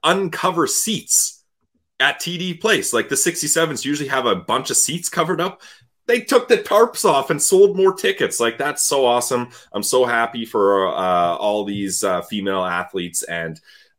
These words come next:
I, I think that this is gonna be something where you start building rivalries, you start, uh, gaining excitement. They're doing a good job with the social media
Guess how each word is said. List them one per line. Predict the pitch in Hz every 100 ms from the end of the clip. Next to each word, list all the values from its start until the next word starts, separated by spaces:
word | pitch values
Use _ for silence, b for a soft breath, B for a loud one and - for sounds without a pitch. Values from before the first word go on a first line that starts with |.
| 113
I, | 117
I | 101 127
think | 147 135 -
that | 117 110 - _ _ _ 82
this | 110 131
is | 117
gonna | 139 120
be | 120
something | - 117 147 90 82
where | 90 90
you | 85
start | - 107 -
building | 113 120 131
rivalries, | 123 117 120 110 120 123 135 131
you | 98
start, | - - 104 120 -
uh, | 131 123 117
gaining | 92 107 117 131
excitement. | 123 - - 110 113 120 120
They're | 95
doing | 92 107 120
a |
good | 110 117
job | 101 110 113
with | 117
the | -
social | - 113 113 113
media | 104 107 107 107